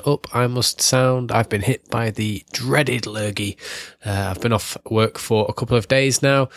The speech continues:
and, uh, I cannot put off the podcast any longer, and this is about as good as I am going to feel and get. Uh, so apologies for how bunged up I sound. I'm gonna try and make this episode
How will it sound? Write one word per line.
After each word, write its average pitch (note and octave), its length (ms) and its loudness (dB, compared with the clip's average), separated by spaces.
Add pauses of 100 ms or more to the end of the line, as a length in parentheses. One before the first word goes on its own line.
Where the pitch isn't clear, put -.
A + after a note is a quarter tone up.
(320)
and, G2+ 400 0
uh, G2+ 280 4
I F#2 60 -2
cannot - 600 -2
put - 360 -2
off A#2+ 240 0
the A2+ 100 -6
podcast - 480 -2
any A2+ 180 4
longer, C#3 480 4
and A2 160 -2
this G#2 140 0
is G#2 100 0
about G2 320 -2
as G2+ 160 -2
good - 380 -4 (160)
as G#2+ 160 -2
I G#2+ 140 0
am G#2 180 -4
going G#2+ 260 0
to - 120 -2
feel B2 460 2
and A2+ 360 -2
get. - 400 -2 (340)
Uh, G#2 200 0
so G2 200 0
apologies B2+ 640 0
for A#2 400 0
how B2 180 4
bunged B2 280 0
up A#2+ 120 0
I A#2+ 80 2
sound. G3+ 380 2 (340)
I'm B2 80 -8
gonna A2+ 140 -2
try A#2+ 180 -4
and A#2 140 -4
make A#2 220 -4
this B2 220 -4
episode A#2 560 0